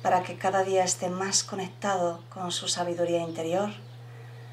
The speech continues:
y con el amor de la Madre Tierra. Y así es. Y la energía ya va en automático, así que simplemente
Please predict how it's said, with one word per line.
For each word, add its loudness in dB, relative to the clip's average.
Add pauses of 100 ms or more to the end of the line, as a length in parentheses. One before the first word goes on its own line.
(680)
y -8
con 4
el 8
amor 6 (1300)
de 0
la 6
Madre 4
Tierra. 0 (840)
Y -6
así 2
es. -2 (1600)
Y -8
la 0
energía 0
ya 4
va 2
en 4
automático, 0
así 0
que -4
simplemente 0